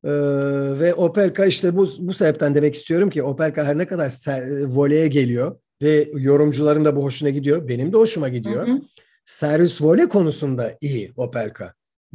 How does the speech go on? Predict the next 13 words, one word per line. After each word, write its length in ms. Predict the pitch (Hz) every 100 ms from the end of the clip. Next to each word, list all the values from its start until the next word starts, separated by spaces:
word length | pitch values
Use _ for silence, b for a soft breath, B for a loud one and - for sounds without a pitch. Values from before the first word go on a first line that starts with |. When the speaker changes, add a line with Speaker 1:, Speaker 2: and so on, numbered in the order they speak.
| - _
Speaker 2:
Hı. 100 | 156
Speaker 1:
Puan 340 | 151 135 208 294
esnasında 760 | 269 - 208 202 - 190 185
transition 680 | 180 - 180 175 269 - 180
game 240 | 160 151 147
yaparak 400 | 147 170 147 -
fileye 300 | 156 160 156
gelme 320 | 160 160 175
konusunda 400 | 165 160 160 180
o 100 | 175
kadar 240 | 170 156
iyi 200 | 151 139
değil. 240 | 120 107